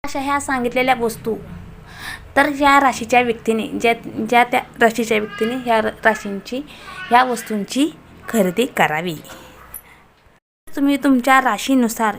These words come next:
योग्य वस्तूंची खरेदी करा, तर ती केवळ त्या मालमत्ता न राहता आपल्याला लक्ष्मीमातेचा आशीर्वादही ठरू शकतो.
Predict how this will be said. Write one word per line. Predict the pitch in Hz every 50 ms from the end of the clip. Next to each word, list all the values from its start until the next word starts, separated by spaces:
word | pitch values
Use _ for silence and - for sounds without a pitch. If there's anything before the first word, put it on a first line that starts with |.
| - -
योग्य | 240 254 254 233 220 254 285
वस्तूंची | 262 240 220 - - 220 208 196 - 262 277 277 -
खरेदी | - 202 185 190 190 220 269
करा, | - - - 165 165 160 165 - - - - - - - - - - - -
तर | 311
ती | 339 - 403 392
केवळ | 403 - 349 339 330 339
त्या | 339 359 330 311 311 294
मालमत्ता | 285 277 277 294 302 294 294 285 - - 277 269
न | 269 269
राहता | 269 262 254 247 254 - 247 220 190 - - _ _ - - -
आपल्याला | 214 214 226 220 214 220 233 254 285 - - - - - - - - - -
लक्ष्मीमातेचा | 247 247 247 - - 302 294 269 214 233 220 220 254 226 - - 220
आशीर्वादही | 214 214 - 226 220 214 208 202 208 202 247 302 330
ठरू | 277 226 208 190
शकतो. | 185 - 175 - - - 202 180 156